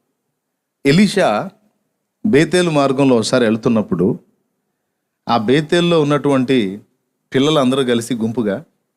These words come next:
ఎలీషాని ఏమని మాట్లాడతారండి? "బోడివాడా ఎక్కిపోము,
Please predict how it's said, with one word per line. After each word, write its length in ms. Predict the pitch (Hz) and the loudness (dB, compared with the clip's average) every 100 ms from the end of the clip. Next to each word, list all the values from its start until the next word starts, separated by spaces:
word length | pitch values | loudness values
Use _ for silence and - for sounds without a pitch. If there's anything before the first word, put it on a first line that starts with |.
| _ _ _ _ _ _ _ _ _ _ | _ _ _ _ _ _ _ _ _ _
ఎలీషాని 480 | 120 190 - 196 151 | 2 2 2 0 0
ఏమని 240 | 156 170 | -2 -2
మాట్లాడతారండి? 880 | 160 147 143 139 131 131 131 139 220 196 _ _ _ _ _ _ _ _ _ _ 104 | -2 -2 -2 -4 -2 -2 -2 -2 -4 -6 _ _ _ _ _ _ _ _ _ _ 0
"బోడివాడా 680 | 139 170 170 151 147 156 | 4 4 4 4 4 2
ఎక్కిపోము, 720 | 170 143 135 127 131 104 78 | 2 0 0 -2 0 -2 -4